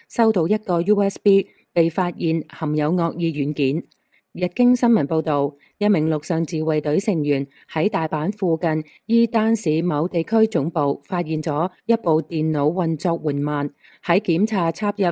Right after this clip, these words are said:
呢部電腦嘅U S B之後，先至發現其中存在病毒。內部調查發現咗六個受感染嘅U S B，喺接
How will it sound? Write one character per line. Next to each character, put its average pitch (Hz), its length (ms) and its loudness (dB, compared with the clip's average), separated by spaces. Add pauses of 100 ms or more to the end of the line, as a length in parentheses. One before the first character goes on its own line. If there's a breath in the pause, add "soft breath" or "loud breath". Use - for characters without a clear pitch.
呢 247 120 0
部 165 180 2
電 156 160 -2
腦 147 160 0
嘅 175 240 -2
U 208 120 4
S 202 240 0
B 202 180 4
之 202 220 0
後， 143 260 -2 (240 soft breath)
先 254 220 2
至 190 120 4
發 165 200 -4
現 143 260 -2 (240 soft breath)
其 151 160 2
中 226 240 2
存 143 260 0
在 147 200 -4
病 147 240 -4
毒。 139 220 -4 (320)
內 170 200 0
部 170 240 0
調 165 180 -4
查 147 300 -4
發 175 180 -4
現 160 200 -4
咗 160 180 0
六 185 120 0
個 165 220 -2
受 156 280 -2
感 143 160 -6
染 185 100 2 (180)
嘅 165 220 -2
U 190 140 0
S 185 180 -4
B， 185 240 0 (340 soft breath)
喺 185 200 2
接 220 120 0